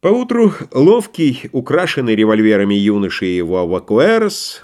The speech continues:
погнали гурт сессекского скота через прерии к Ранчо-Секо.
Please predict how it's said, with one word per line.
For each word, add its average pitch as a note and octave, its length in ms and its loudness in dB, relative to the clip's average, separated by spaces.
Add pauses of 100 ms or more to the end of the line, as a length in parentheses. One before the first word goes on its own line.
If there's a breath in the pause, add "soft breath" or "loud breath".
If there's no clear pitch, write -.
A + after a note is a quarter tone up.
погнали G#3+ 560 -2
гурт E3 640 -4
сессекского - 880 -4
скота F#3 500 -4
через B2+ 400 -6
прерии C3+ 640 0
к - 160 -18
Ранчо-Секо. G2+ 1040 -6